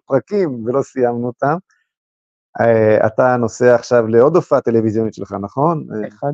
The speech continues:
Speaker 2: עשרה, אני אצל הראל סגל.
Speaker 1: אצל הראל
Speaker 2: בערוץ
Speaker 1: סגל
Speaker 2: ארבע.
Speaker 1: באחת עשרה ב-, בערוץ ארבע עשרה.
Speaker 2: בערוץ ארבע עשרה.
Speaker 1: תמסור לו דש חם.
Speaker 2: יגיע.
Speaker 1: אה,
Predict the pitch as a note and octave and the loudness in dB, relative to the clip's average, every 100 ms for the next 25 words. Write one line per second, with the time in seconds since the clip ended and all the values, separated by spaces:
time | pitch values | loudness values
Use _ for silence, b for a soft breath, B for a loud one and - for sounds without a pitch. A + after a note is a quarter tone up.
0 | D#3 - D3 D3 C#3 C3+ A#2+ A#2+ - - | -4 -4 -4 -2 -2 -2 -2 -4 -10 -14
1 | - A2+ B2 B2 - B2+ C3 - C3 C#3+ | -10 -2 0 2 2 0 -2 0 2 4
2 | C#3+ C#3+ - _ - A2+ A#2 C#3 B2+ C3+ | 2 0 -8 _ 0 4 4 4 4 4
3 | C3 C3+ B2 A#2+ C3 C#3 - B2 A#2 A2+ | 4 4 4 2 0 -4 -4 -4 0 2
4 | A2 G#2+ G#2 A2 A2 B2 A#2+ B2 C#3 A2+ | 2 0 0 2 4 4 2 0 0 -2
5 | - G#2 _ B2+ B2 A#2+ A#2+ - - C3 | -10 -20 _ -16 -14 -14 -16 -16 -16 -12
6 | G#2+ C3+ C3+ B2 B2 - A2+ C#3 _ _ | -6 0 2 2 2 -2 -8 -8 _ _
7 | _ C3 B2+ C3 B2+ A2+ _ _ _ _ | _ -14 -14 -14 -16 -18 _ _ _ _
8 | _ - G#2+ A2 A2 G#2+ G#2+ G#2+ G#2+ | _ 2 4 6 6 6 6 4 2